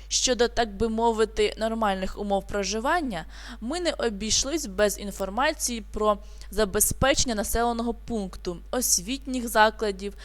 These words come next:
медицинських, різного роду підприємств. Отже, наш проект «Довідник» має перспективне майбутнє,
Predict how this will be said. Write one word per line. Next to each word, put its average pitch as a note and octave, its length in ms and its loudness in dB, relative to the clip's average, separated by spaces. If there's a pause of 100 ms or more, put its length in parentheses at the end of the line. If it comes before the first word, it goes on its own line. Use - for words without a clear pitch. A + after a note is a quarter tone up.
(140)
медицинських, A#3 1000 2 (100)
різного C#4 580 2
роду B3+ 240 4
підприємств. - 840 -4 (840)
Отже, B3+ 320 2
наш A#3+ 300 6
проект A3+ 440 2
«Довідник» G#3+ 640 -2 (140)
має A3 360 0
перспективне C4+ 840 -2
майбутнє, F#3+ 800 -4